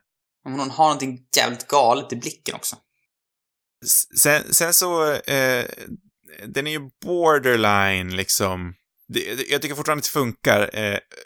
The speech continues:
Speaker 2: med tanke på hur, hur lite den ändå känns så. Att, att, eh, det här är en, en gammal film med en quote unquote stark kvinnlig huvud-, huvudkaraktär utan att den liksom skryter om det.
Speaker 1: Ja.
Speaker 2: Det, vi, visst att det, de, de trycker ju lite på det i början här när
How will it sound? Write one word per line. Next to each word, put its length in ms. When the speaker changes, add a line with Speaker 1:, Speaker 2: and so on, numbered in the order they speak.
Speaker 2:
med 180
tanke 220
på 140
hur, 280
hur 80
lite 280
den 100
ändå 180
känns 240
så. 80
Att, 260
att, 360
eh, 100
det 160
här 200
är 340
en, 180
en 180
gammal 340
film 460
med 240
en 200
quote 280
unquote 400
stark 540
kvinnlig 300
huvud-, 480
huvudkaraktär 1400
utan 340
att 80
den 80
liksom 220
skryter 720
om 120
det. 120
Speaker 1:
Ja. 420
Speaker 2:
Det, 180
vi, 200
visst 380
att 160
det, 300
de, 240
de 180
trycker 360
ju 40
lite 240
på 140
det 140
i 80
början 480
här 200
när 400